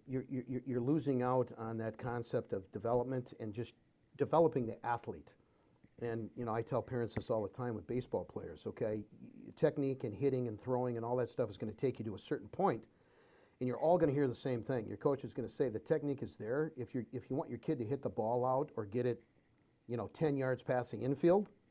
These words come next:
kid's gotta get stronger. And then the flip side, you look at it from the standpoint of as a society, we play and we play and we play till we get hurt. And it's very common in a lot of your, what you would classify at a college level, your non-revenue sports.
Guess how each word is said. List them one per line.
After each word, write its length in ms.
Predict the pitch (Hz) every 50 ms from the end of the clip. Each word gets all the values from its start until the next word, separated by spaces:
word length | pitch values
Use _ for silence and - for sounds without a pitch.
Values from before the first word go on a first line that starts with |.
| _ _ _ _ _ _ _ _ _ _
kid's 160 | - 185 170 -
gotta 180 | 160 139 131
get 140 | 117 123 120
stronger. 380 | - - 131 123 107 87 - - _ _ _ _ _ _ _ _ _ _ _ _ _ _ _ _ _ _ - - _ _ _ -
And 100 | 123 127
then 100 | 120 110
the 40 |
flip 240 | 113 - - 196 196
side, 300 | - - 151 135 131 127
you 100 | 117 120
look 260 | 110 120 151 151 -
at 140 | 147 123 120
it 120 | 120 113 -
from 120 | - 117
the 60 | 110 107
standpoint 540 | - - 143 135 135 131 131 - 131 120
of 80 | 117 95
as 140 | - - -
a 40 | 101
society, 680 | - - 104 - - 151 151 156 143 120 110 104 104 - _ _ _ _ _ _ _ _ _ _ - - - _ _ _ _ _ - -
we 160 | 113 127 123
play 260 | 123 - 156 160 160
and 80 | 156 147
we 100 | 143 127
play 240 | 139 139 139 139
and 100 | 131 127
we 80 | 127 120
play 460 | 110 - - 185 170 123 117 120 117 - _ _ _ _ _ _ _ _ _ _ _
till 120 | - 151 131
we 80 | 123 123
get 140 | 123 120
hurt. 260 | 104 135 127 104 - - _ _ _ _ _ _ _ _ _ _ _ _ _ -
And 100 | 147 139
it's 100 | 131 104
very 300 | 104 110 160 190 185 170
common 600 | 170 - - 214 226 214 202 156 131 123 123 123 - - - - _ _ - - _ _ _ _ _ -
in 140 | - 135 135
a 60 | 127
lot 240 | 120 120 123 135 135
of 100 | 135 131
your, 180 | 123 131 127 127
what 200 | 120 131 127 127
you 80 | 120
would 100 | 117 117
classify 680 | 117 - 131 127 127 127 - 127 - - 127 120 117 113 113
at 80 | 110
a 40 | 107
college 440 | - - - 165 180 160 139 110 98
level, 260 | 120 113 113 117 117
your 140 | 104 113 117
non-revenue 560 | 113 120 120 120 113 113 120 117 104 107 104
sports. 560 | 98 - - - 117 92 85 - - - -